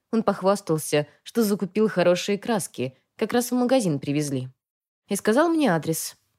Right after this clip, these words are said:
Там только нужно сослаться на Мишку, тогда всё подберут и денег лишних не возьмут. Я поблагодарила его за информацию,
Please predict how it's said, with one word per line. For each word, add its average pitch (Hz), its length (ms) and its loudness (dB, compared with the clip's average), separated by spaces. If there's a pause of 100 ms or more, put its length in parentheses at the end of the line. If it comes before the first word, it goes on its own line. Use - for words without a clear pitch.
Там 247 160 2
только 233 240 2
нужно 220 280 2
сослаться 202 480 0
на 214 140 0
Мишку, 156 500 -2 (200)
тогда 269 240 2
всё 220 160 -2
подберут 165 580 0 (140)
и 294 80 2
денег 147 360 0
лишних 151 380 -4
не 156 80 -2
возьмут. 151 500 -4 (520)
Я 302 120 2
поблагодарила 196 640 4
его 165 200 4
за 170 140 4
информацию, 175 720 0